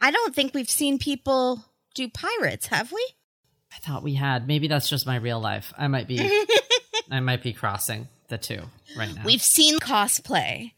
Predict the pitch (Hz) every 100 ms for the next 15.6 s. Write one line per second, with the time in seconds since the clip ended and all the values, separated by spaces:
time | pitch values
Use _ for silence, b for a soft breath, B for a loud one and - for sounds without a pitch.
0 | _ _ _ - 202 190 190 185 170 -
1 | - 202 175 185 175 185 147 131 - _
2 | _ _ _ - 196 220 202 208 190 202
3 | 214 190 175 180 175 175 151 127 - 127
4 | 95 107 - - 160 226 - - 254 240
5 | 156 147 143 147 139 123 135 120 117 98
6 | - - - 208 208 196 190 180 185 175
7 | 180 156 - 170 143 - - - - 127
8 | 135 135 139 143 120 147 147 131 131 127
9 | 123 117 117 113 107 107 107 104 101 -
10 | 90 107 B 180 339 226 117 - - -
11 | 170 170 143 175 175 175 156 156 139 139
12 | 131 123 117 113 113 113 - - 113 269
13 | 269 269 262 262 262 247 233 240 208 208
14 | 202 208 - - 220 190 - 165 - 165
15 | 156 170 143 135 123